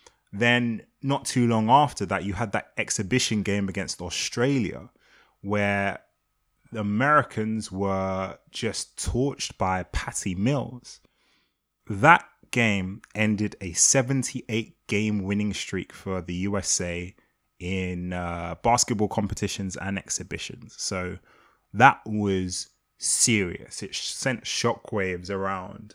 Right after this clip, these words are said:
the basketball league because at this point, Team U S A are looking quite vulnerable again.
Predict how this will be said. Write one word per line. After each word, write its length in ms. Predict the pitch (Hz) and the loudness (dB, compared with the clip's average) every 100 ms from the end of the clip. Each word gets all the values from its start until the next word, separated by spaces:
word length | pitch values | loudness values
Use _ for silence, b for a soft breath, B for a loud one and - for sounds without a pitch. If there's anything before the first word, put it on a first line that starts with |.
| _ | _
the 120 | - 98 | -6 0
basketball 680 | 104 104 - 98 92 92 | 2 2 -2 -4 -4 0
league 400 | 107 110 90 - | 2 2 0 -4
because 400 | 98 98 95 92 | -4 -2 -2 0
at 100 | 98 | 0
this 160 | 127 - | 0 -2
point, 420 | - 98 92 - | 0 0 0 -8
Team 220 | - 127 | -4 -2
U 160 | 117 104 | 0 0
S 160 | - | 0
A 140 | 110 101 | 0 2
are 80 | 98 | 0
looking 340 | 98 - 95 | -2 -4 -8
quite 300 | - 98 87 | -6 -6 -6
vulnerable 640 | 87 107 110 92 82 87 92 | -4 -2 -2 -4 -6 -12 -10
again. 640 | 87 85 117 135 76 | -12 -6 -4 -4 -8